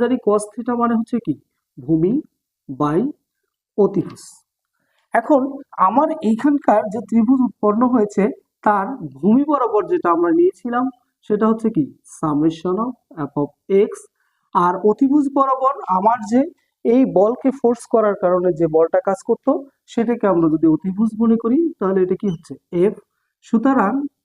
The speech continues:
summation of f of x হয়ে যাচ্ছে কি? এফ cos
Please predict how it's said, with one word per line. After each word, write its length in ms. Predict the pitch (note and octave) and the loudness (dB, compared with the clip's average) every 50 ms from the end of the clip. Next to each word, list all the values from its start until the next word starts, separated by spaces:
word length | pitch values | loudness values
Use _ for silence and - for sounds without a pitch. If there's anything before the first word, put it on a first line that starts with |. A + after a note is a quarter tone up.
| _ _ _ _ _ _ _ _ _ _ | _ _ _ _ _ _ _ _ _ _
summation 640 | - - G3+ F3+ F3 F#3 G#3+ A3 A3+ - B3+ A#3+ A#3 A#3+ B3 | -10 -4 -2 0 0 0 0 -2 -2 -4 -6 -4 -2 -4 -4
of 80 | B3 - - _ _ - F3 E3 D#3+ | -4 -6 -10 _ _ -6 -6 -4 -2
f 20 | E3 F3+ | 0 -2
of 80 | F3+ F3+ - - - G3+ A3 B3+ | -2 -2 -4 -4 0 0 0 0
x 40 | A#3+ - - - - - | 0 -6 -12 -18 -10 -2
হয়ে 180 | F#3+ F#3 F3 E3+ | 0 2 4 4
যাচ্ছে 260 | E3 D#3 D#3 D#3 - G3 F3+ A3 | 2 0 -4 -4 -6 -6 -2 0
কি? 80 | A#3+ E4 - - _ - _ _ _ _ _ - F3 E3+ | 0 0 0 -2 _ -20 _ _ _ _ _ 0 2 2
এফ 120 | G3 A#3+ - - - _ _ _ _ _ _ - | 2 2 -2 -8 -18 _ _ _ _ _ _ -2
cos 260 | E3+ D#3+ F3 A3+ | 0 0 0 -2